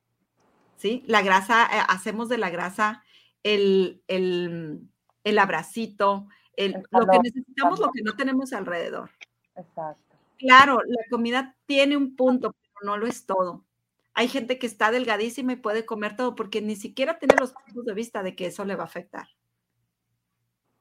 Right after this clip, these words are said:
Speaker 1: ¿Me explico?
Speaker 2: Ok.
Speaker 1: O sea, no, no es tanto lo que comemos, sí es, pero no es todo. Es a lo que me quiero referir. Pues no es todo, no es nada más. Como te digo, yo bajé dieciséis kilos, sí, con la alimentación, pero luego, luego los volví a subir.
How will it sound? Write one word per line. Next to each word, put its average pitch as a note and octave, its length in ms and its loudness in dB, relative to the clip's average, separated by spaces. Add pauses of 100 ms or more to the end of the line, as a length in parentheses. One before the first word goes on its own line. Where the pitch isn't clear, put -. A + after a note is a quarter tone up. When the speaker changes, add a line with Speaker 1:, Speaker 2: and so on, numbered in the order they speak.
(300)
Speaker 1:
¿Me - 100 -12
explico? A#3+ 500 -6 (320)
Speaker 2:
Ok. E3+ 180 -16 (140)
Speaker 1:
O - 60 -8
sea, A3+ 80 4
no, A3+ 260 4
no A#3+ 160 2
es B3+ 180 0
tanto B3+ 320 0
lo B3 180 0
que G3 180 -10
comemos, F#3+ 680 -4 (380)
sí A3+ 300 0
es, - 380 0 (220)
pero G#3+ 260 4
no G3 140 2
es G#3+ 200 -2
todo. E3+ 380 0 (480)
Es F3 160 -10
a G3 60 -2
lo G3 120 -4
que G3 80 -8
me E3+ 140 -10
quiero F3+ 220 -4
referir. F3+ 440 -10
Pues E3 160 -6
no G3 100 -6
es G#3 140 -8
todo, G#3 260 2
no G#3 100 -2
es G3+ 80 -4
nada G#3 160 2
más. G#3+ 180 2 (380)
Como G#3+ 180 4
te G3+ 100 2
digo, G3+ 320 4
yo A#3 260 4
bajé G#3+ 260 0
dieciséis A#3 440 -4
kilos, B3+ 260 -2
sí, C#4 160 -8
con E4+ 120 -2
la D#4+ 60 0
alimentación, A3 640 -4
pero A3 200 0
luego, A3 240 0
luego C#4 180 -2
los C#4+ 160 -6
volví F3+ 200 -8
a F#3 60 -6
subir. C4 360 -12